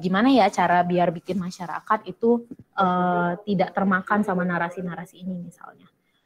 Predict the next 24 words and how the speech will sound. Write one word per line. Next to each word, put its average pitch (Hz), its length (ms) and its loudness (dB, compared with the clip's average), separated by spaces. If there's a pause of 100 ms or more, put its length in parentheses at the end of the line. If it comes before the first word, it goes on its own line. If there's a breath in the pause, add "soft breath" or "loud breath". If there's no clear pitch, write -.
(120)
Eh, 196 500 8
mungkin 190 400 2
karena 214 240 -2
tadi 170 320 -4
saya 175 320 -2
nge-point 180 480 -4
out 180 160 -4
tentang 170 480 -4
len-, 175 320 -4
terendahnya, 175 560 -2 (240)
eh, 170 320 -6
literasi 165 400 -8
digital, 240 480 -2 (880)
yang 196 160 2
bisa 180 240 2
dilakukan 170 480 -2
di 175 320 -2
level 180 320 -2
pemerintahan 175 720 -2
atau 196 240 -2
di 165 80 0
level 170 480 -2 (240 loud breath)
C - 240 -14
S - 240 -10